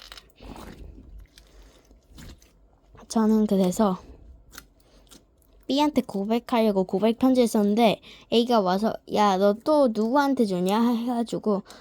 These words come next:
저는 그냥 흔쾌히 대답했는데 그 애한테 그 편지를 보여주는 거예요. 전 진짜 민망스러웠어요. 그 일 학-, 그 악몽 같은 일 학년이,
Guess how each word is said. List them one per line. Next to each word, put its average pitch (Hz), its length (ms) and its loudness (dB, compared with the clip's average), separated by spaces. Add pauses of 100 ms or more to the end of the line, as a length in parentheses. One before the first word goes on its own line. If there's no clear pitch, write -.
저는 277 220 -4
그냥 226 460 0
흔쾌히 269 320 2
대답했는데 196 800 -2
그 226 180 -2
애한테 185 400 -2
그 190 160 -4
편지를 277 440 -2
보여주는 208 460 -4
거예요. 196 240 -10 (400)
전 240 200 -2
진짜 220 320 0
민망스러웠어요. 214 880 -4 (2500)
그 214 640 2
일 269 240 2
학-, 285 180 -2 (200)
그 185 440 -2 (200)
악몽 214 340 0
같은 233 400 -4
일 277 160 -4
학년이, 254 480 -2